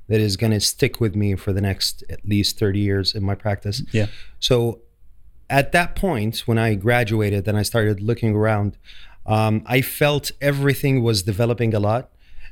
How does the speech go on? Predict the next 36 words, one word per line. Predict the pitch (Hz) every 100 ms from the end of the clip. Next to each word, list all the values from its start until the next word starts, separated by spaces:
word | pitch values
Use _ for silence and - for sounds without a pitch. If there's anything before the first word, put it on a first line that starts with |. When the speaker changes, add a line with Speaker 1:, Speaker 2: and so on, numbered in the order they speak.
| -
Speaker 1:
Uh, | 117 117 113 101
there | 104 127 127
is | - 139 131 117
a, | 123 120 117 117 113 - _
there's | 107 123 -
something | 170 170 165
that | 123 117
I | 113
heard, | - 127 98 - - - - -
uh, | - 104
from | - 117 110
one | 113 117
of | 107
my | 107 110
previous | - 135 117 110
professors | - 110 110 104 110 104 104 101
that | 110 98 110
really | 120 117 110
resonated | 110 101 104 107 98
with | 107 98
me. | 104 98 - - - - - - -
He | -
said | 170 185 156
the | 135 110 -
half-life | 147 - 127 107 147 - -
of | 113 104
a | 113 110
medical | 113 127 127 120 120 107 - -
piece | - 123
of | 123 104 98
information, | 127 120 110 117 117 - 95 - - - - -
uh, | 98 104
is | 110
about | 107 123
seven | - 123 110
years. | 104 95 -